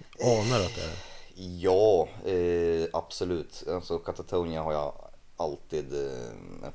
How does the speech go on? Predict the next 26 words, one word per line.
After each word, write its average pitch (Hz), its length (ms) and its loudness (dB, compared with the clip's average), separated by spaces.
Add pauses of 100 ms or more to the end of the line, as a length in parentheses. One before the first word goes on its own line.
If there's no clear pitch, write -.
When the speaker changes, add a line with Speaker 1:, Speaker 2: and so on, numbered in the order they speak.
Speaker 2:
förkärlek, - 760 -8 (760)
eh, 55 400 -8 (140)
till, 57 320 -10
oavsett 78 600 -4
om 73 100 -4
de 69 140 -8
skulle 71 200 -10
göra 67 120 -4
en 69 160 -10
dålig, 78 320 -2
jag 92 120 -4
tycker 139 120 -6
de, 110 300 0
de 110 120 -2
har 143 60 0
ju 156 60 0
aldrig 101 320 0
gjort 107 260 -6
någon 95 180 -4
dålig 82 300 -2
skiva. 87 380 -4
Det 90 80 -4
är - 40 -4
väl 117 80 -4
kanske 92 280 -4
typ - 180 -10